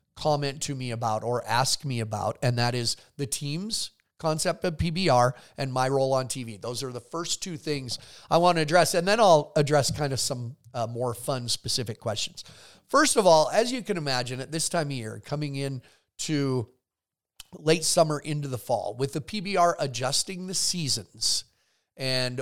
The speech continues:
when the World Finals is, it was a big, bold move by the P B R, by Sean Gleason, uh, uh, the C E O of the P B R, to not just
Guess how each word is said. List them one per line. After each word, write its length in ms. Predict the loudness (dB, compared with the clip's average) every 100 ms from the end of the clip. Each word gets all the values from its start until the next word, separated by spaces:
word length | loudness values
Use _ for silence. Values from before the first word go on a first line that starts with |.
| -8
when 320 | -6 -4 -4
the 60 | -4
World 380 | -2 -2 -4
Finals 420 | 0 0 0 -4 -4
is, 200 | -4 -4
it 100 | -4
was 160 | -4
a 40 | -6
big, 520 | -4 -2 -2 -4 0
bold 380 | 2 2 0 0
move 480 | -2 -2 -4 -10 -14 _ _ 2
by 160 | 2
the 80 | 2
P 180 | -2 -4
B 180 | -2 -2
R, 180 | -2
by 140 | -2 -4
Sean 280 | -4 -6 -4
Gleason, 400 | -2 -2 -2 -2
uh, 140 | -2 0
uh, 240 | 2 2
the 160 | 2 -2
C 320 | -2 -4 -4
E 40 | 0
O 140 | 2
of 120 | 0
the 80 | -4
P 140 | -6
B 140 | -6 -4
R, 220 | -4 -6
to 240 | -8 -8
not 260 | 0 0 0
just 380 | -4 -4 -4